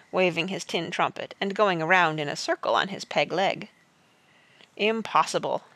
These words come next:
answered the ship's master unhappily. "Then I'm ruined, sir,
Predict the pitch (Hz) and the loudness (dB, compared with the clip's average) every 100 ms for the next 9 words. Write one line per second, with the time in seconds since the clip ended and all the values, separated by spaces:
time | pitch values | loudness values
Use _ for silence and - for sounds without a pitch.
0 | - 254 175 - 151 269 - - - 170 | -8 -2 0 0 -4 -2 -4 -4 -6 -4
1 | 156 - 143 - 165 175 156 - 90 110 | -6 -4 -4 0 -2 -2 -4 -4 -8 -10
2 | 220 _ _ _ _ _ _ _ _ _ | -14 _ _ _ _ _ _ _ _ _
3 | _ - 262 247 247 254 247 294 233 196 | _ 0 4 6 6 4 6 8 8 6
4 | 180 - 202 226 254 277 | 0 0 4 6 4 0